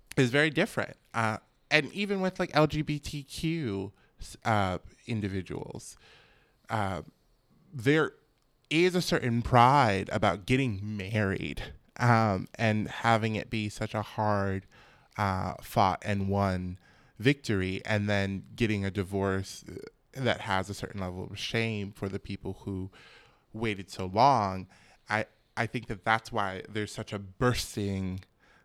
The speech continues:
of the bubble that's happening, which will change quite drastically in the next couple of decades, because the younger generation w-, may n-, n-,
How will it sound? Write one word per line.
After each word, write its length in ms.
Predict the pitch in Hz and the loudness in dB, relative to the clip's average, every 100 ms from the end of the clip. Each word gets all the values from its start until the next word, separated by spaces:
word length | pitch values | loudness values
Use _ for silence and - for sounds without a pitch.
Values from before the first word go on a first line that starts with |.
| _ | _
of 200 | 110 101 | -2 0
the 120 | 104 | -2
bubble 560 | 92 87 110 113 98 90 | 0 4 6 6 2 -2
that's 240 | 90 90 | -4 -8
happening, 720 | - 98 92 107 95 95 92 90 _ | -6 -6 -6 -8 -8 -8 -10 -14 _
which 460 | - 107 - - - _ - | -4 -2 -2 -4 -8 _ -10
will 300 | 110 127 120 | -2 0 0
change 480 | - 117 101 98 - | -4 -6 -6 -10 -12
quite 300 | - 98 - _ _ 127 | -12 -12 -12 _ _ -6
drastically 720 | 127 127 135 - 107 98 98 | 0 0 -2 -8 -12 -10 -8
in 100 | 92 | -8
the 80 | 95 | -8
next 320 | 98 98 - | -10 -14 -18
couple 320 | - 98 92 | -18 -18 -18
of 80 | 92 | -8
decades, 520 | 175 208 107 98 98 - - - _ | -6 -6 -6 -8 -10 -18 -20 -20 _
because 640 | 113 - 104 92 92 - _ | -12 -8 -8 -8 -10 -16 _
the 340 | 101 104 98 - - | -12 -8 -8 -10 -16
younger 960 | - 104 101 113 127 123 110 98 95 92 - _ _ _ | -14 -6 0 0 0 -4 -4 -4 -6 -10 -14 _ _ _
generation 800 | 117 101 98 95 - 104 95 95 92 _ _ _ _ _ _ _ | -4 -2 -4 -6 -8 -8 -8 -10 -14 _ _ _ _ _ _ _
w-, 300 | - 110 92 - _ - 101 104 | -10 -10 -10 -18 _ -20 -18 -8
may 520 | 107 120 117 113 110 95 - - _ _ _ - | -2 0 0 -2 -4 -8 -16 -20 _ _ _ -14
n-, 180 | 98 - - | -12 -12 -12
n-, 240 | 104 101 | -10 -8